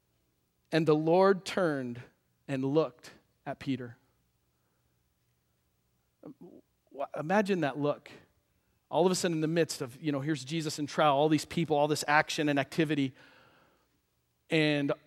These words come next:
the rooster crows, Peter realizes and then looks, and Jesus is looking right at him. Now, I don't think Jesus was being like, "Yeah, like I told you," or, you know, I think Jesus was like,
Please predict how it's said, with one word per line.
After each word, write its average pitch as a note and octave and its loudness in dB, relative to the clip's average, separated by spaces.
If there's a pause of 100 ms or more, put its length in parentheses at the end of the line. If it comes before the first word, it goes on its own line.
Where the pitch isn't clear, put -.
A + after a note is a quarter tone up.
the D#3 0
rooster F#3+ 4
crows, D3 4
Peter E3+ 0
realizes D3 4
and C#3 -4
then C3+ -2
looks, D3+ 6
and C#3 -4
Jesus D3+ -4
is B2+ -8
looking C#3 -4
right B2 -2
at B2 -4
him. C#3+ -18 (800)
Now, F3 10
I G#3 12
don't A3+ 10
think F3+ 4
Jesus D#3+ -2
was D#3 -4
being D3 2
like, A#2+ -8 (120)
"Yeah, A3 2
like F3+ 0
I - -10
told B3+ 0
you," A3 0 (280)
or, G3 10 (200)
you A#3 10
know, A3+ 10 (720)
I G3 10
think G3 4
Jesus A3+ 4
was E3+ 2
like, D3+ 4